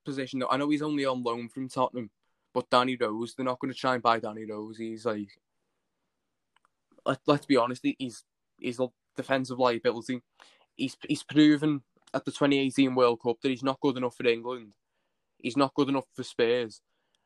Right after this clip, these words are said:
And I don't even think, um, with, with the money coming in now, he's gonna be good enough for Newcastle. So I think he's gonna have to find a new club, 'cause, like, he's been overtaken at England by Chilwell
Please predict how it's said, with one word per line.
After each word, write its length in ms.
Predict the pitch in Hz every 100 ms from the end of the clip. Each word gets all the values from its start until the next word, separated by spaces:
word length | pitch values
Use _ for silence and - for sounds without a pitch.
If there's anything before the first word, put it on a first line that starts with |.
| _ -
And 140 | 123
I 40 | 120
don't 200 | 135 135
even 200 | 127 120
think, 280 | 123 123 113
um, 280 | 123 117 110
with, 120 | 120 113 _
with 160 | 123 117
the 60 |
money 260 | 120 113 120
coming 240 | 120 131
in 80 | 127
now, 120 | 117
he's 120 | 123 127
gonna 100 | 131
be 80 |
good 160 | 120 117
enough 180 | 117 110
for 60 |
Newcastle. 480 | 120 113 117 120 131
So 160 | 123 127
I 40 |
think 180 | 127 120
he's 100 | 120
gonna 220 | 127 123
have 120 | 117 -
to 140 | 120 -
find 480 | - 123 113 110 104 _ _ _ _ _ _ _ _ _ _ _ -
a 80 | 127
new 160 | 123
club, 320 | 113 - 131 127 -
'cause, 200 | 131 120
like, 200 | 123 -
he's 120 | 139
been 220 | - 147
overtaken 460 | 147 135 - 135 123
at 100 | 127
England 340 | 131 127 131
by 140 | 123 120
Chilwell 580 | - 131 117 120 117